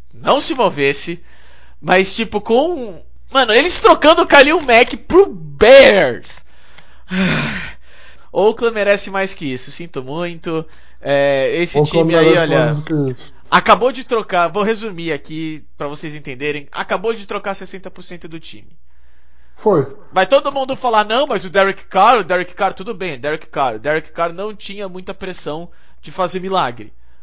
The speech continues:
Speaker 1: Hoje ele tem pressão de ser um superstar, sabe?
Speaker 2: Sim.
Speaker 1: Porque a, a, a superestrela do time se foi.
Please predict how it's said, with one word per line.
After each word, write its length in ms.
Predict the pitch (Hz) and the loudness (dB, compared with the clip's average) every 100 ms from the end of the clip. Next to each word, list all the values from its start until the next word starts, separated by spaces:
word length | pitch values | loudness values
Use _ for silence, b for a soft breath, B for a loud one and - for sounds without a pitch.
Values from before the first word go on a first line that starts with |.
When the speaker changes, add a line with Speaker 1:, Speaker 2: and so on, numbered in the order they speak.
| - - - | -14 -14 -12
Speaker 1:
Hoje 400 | - 185 196 180 | -2 0 0 -2
ele 120 | 196 | -6
tem 180 | 202 196 | -6 -8
pressão 420 | 196 196 190 175 | -6 -8 -6 -8
de 80 | 175 | -8
ser 180 | 175 190 | -10 -10
um 60 | 180 | -10
superstar, 680 | 196 196 190 160 104 64 - - - - - - | -12 -12 -8 -6 -6 -8 -14 -14 -14 -14 -14 -14
sabe? 380 | - - 143 160 | -12 -4 2 4
Speaker 2:
Sim. 60 | 120 | 2
Speaker 1:
Porque 400 | 165 - 180 175 | -6 -8 -2 2
a, 80 | 170 | 4
a, 300 | 156 160 160 | 4 2 0
a 20 | |
superestrela 640 | - 190 196 185 170 156 | -4 -2 -4 -4 -6 -6
do 100 | 160 | -8
time 240 | 165 180 180 | -10 -10 -10
se 160 | 208 | -12
foi. 260 | - 127 | -10 -10